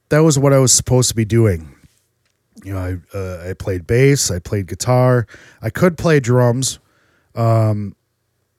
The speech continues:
I got decent at drums, not great.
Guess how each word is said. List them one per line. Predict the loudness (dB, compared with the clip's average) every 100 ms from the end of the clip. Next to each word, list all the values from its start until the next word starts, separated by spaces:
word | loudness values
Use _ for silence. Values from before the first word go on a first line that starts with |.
| _ _ -14 -4
I | 0
got | 0 -2 -10 -10
decent | -2 0 0 -2 -4 -4 -6 _
at | -16 -14
drums, | -10 -8 -8 -8 -4
not | -2 -4
great. | -2 0 0 0